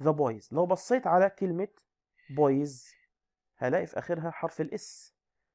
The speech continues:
وبالتالي مفرد ولا جمع؟ الكلمة اللي آخرها S معروف إنها كلمة جمع، يبقى هاخد where is ولا where are؟ برافو، هاخد where are.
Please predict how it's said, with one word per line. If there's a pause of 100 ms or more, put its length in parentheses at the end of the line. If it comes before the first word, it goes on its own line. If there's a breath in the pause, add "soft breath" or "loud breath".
(120)
وبالتالي (320)
مفرد
ولا
جمع؟ (300)
الكلمة
اللي
آخرها
S
معروف
إنها
كلمة
جمع،
يبقى
هاخد
where
is (480)
ولا
where
are؟ (400)
برافو،
هاخد (680)
where (800 soft breath)
are.